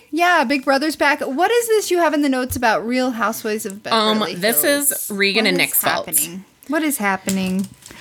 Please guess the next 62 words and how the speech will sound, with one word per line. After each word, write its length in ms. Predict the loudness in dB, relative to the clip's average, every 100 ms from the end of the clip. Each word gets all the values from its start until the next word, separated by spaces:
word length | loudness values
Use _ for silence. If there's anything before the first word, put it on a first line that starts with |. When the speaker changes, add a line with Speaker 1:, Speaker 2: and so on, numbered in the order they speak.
| -14 -8
Speaker 2:
So 320 | -2 0 2
Speaker 1:
I 120 | 0
have 340 | 0 0 0 0
not 340 | 2 0 -2
gotten 420 | -2 -2 -2 -4 -4
Real 180 | -4
Housewives. 760 | -2 -2 -4 -2 -2 -2 -6 -4
Speaker 2:
Never 340 | 0 2 2
have 160 | 2 2
I 120 | 4
ever 420 | 4 4 2 2 -4 -16 -6
Speaker 1:
Ever. 380 | -4 0 0 2
Speaker 2:
wanted 340 | 2 2 2 0
to 100 | 0
watch 220 | 0 -2
it. 180 | -6 -8 -12 -4
Speaker 1:
And 200 | 0 2
you 100 | 2
do? 380 | -2 -2 -2 -4 _ _ -2
Speaker 2:
I 160 | 0 2
do. 360 | 0 -2 -4 -12 -12
Speaker 1:
Uh, 220 | -8 -4
Amber, 320 | -2 -2 -2 -8
how 300 | -4 0 2
do 80 | 2
you 120 | 2
have 260 | 2 0 -4 -14
time 360 | -2 2 2 2
in 100 | 2
your 120 | 4
life? 340 | 4 2 -2 -2
Speaker 2:
<sighs> 760 | 0 2 2 0 -2 -8 -8 -2
So, 240 | 2 2
I 160 | 2 2
mean, 200 | 2 2
I 60 | 0
recorded 480 | 0 0 2 2 2
and 100 | 0
I 60 |
tend 200 | 0 -2
to 40 | 0
watch 180 | 0 -2
stuff 200 | -4 -2
on 80 |
the 80 | -2
weekends, 320 | -4 -4 -4 -2
especially 340 | 0 0 0
when 120 | -2
it's 120 | -2
too 140 | -2 -2
hot 200 | 0 2
and 100 | 0
I 60 | -2
decide 260 | 0 0
not 140 | 0 0
to 80 |
leave 100 | -2
my 80 | 0
house 220 | 0 0
'cause 160 | -4 -2
fuck 180 | -2 0
that. 240 | -4 -6